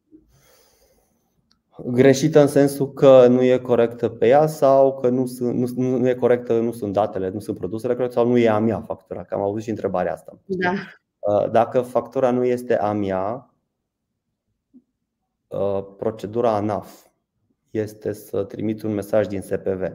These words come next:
Speaker 1: Dar nu există o,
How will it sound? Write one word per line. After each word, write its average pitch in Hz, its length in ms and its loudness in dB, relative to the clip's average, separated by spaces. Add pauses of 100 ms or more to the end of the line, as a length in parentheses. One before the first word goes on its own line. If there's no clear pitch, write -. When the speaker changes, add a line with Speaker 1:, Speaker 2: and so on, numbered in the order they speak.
(760)
Speaker 1:
Dar 101 220 -4
nu 127 200 2
există 110 920 -2 (180)
o, 98 500 -2